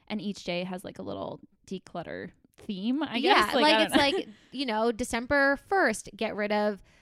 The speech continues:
Speaker 2: I forget what it is. I think it's something from your fridge. And
Speaker 1: Yeah.
Speaker 2: then another day is, like, get rid of something paper, get rid of a pair of underwear, socks with holes in it. I
Speaker 1: Yeah.
Speaker 2: forget exactly. But basically, it's just you'll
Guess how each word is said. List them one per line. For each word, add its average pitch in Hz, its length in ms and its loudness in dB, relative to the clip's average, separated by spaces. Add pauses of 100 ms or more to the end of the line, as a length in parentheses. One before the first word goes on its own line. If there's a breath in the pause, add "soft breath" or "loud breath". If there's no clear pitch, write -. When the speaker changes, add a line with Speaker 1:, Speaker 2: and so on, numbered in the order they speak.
(140 soft breath)
Speaker 2:
I 226 60 -4
forget 233 180 -2
what 214 80 4
it 196 40 2
is. 190 60 -2
I 202 60 0
think 254 160 -2
it's 277 120 -4
something 214 340 -2
from 202 320 -2
your 196 160 -4
fridge. 185 560 -10
And 202 140 -2
Speaker 1:
Yeah. 208 100 4
Speaker 2:
then 202 80 -2
another 208 260 0
day 202 160 -4
is, 208 140 -10
like, 226 140 -6
get - 140 -8
rid 196 120 -10
of 196 100 -10
something 240 500 -6 (320 soft breath)
paper, 349 440 0
get 196 200 -8
rid 220 180 -8
of 247 120 -8
a - 80 -12
pair 208 320 -6
of 214 160 -2
underwear, 202 640 -6 (120)
socks - 280 -8
with 226 100 -10
holes 262 280 2
in 190 60 -8
it. 185 140 -10
I 214 60 -6
Speaker 1:
Yeah. 202 60 -8
Speaker 2:
forget 208 240 -2
exactly. 202 520 -6 (260 loud breath)
But 277 120 2
basically, 311 440 -2
it's 254 120 -8
just 226 260 -6
you'll 220 200 -4